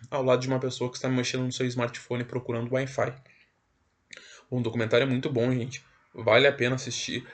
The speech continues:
É Cuba e o Cameraman na Netflix. E também eu vi, o segundo documentário que eu vi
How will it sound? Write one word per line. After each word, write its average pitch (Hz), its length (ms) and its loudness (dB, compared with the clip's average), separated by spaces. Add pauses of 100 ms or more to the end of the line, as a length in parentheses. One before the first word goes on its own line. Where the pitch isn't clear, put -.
(100)
É 113 120 -4
Cuba 147 340 0
e 160 60 2
o 143 60 -2
Cameraman 127 720 2
na 117 100 -2
Netflix. 123 640 -2 (680)
E - 60 -14
também 170 360 4 (440)
eu 143 220 6
vi, 156 920 -4 (320)
o 127 60 -4
segundo 156 320 -4
documentário 143 520 2
que 151 60 0
eu 147 80 6
vi 143 220 -6